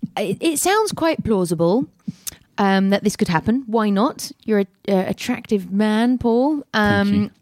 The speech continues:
Speaker 1: and there are some cheeky Parisians out there. That is a naughty thing to suggest.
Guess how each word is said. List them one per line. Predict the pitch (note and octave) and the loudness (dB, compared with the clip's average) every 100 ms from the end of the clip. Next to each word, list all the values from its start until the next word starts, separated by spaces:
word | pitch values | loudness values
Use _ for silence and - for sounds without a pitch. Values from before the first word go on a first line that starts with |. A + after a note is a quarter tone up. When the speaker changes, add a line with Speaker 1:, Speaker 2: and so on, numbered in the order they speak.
| - - - _ | -16 -14 -18 _
Speaker 1:
and | - G#3 G3 F#3+ - - | -2 0 0 -2 -10 -6
there | A3 A3 | 0 2
are | A#3+ | 2
some | A3+ | 0
cheeky | G3+ - D4 - C4+ B3 | -2 -2 -2 -2 -4 -2
Parisians | B3+ B3 F3+ F3+ E3+ E3+ | 0 0 0 -2 -2 -2
out | E3+ - | -2 -2
there. | E3 F#3 | -2 -2
That | A3 | -2
is | - F3 | -4 -4
a | F3+ | -2
naughty | F#3 G3+ A3+ G#3 A3 | 0 2 0 -2 -6
thing | F#3+ G#3 G3 | -6 -6 -8
to | F3 | -8
suggest. | F#3 - E3 D#3+ - | -4 0 0 0 -8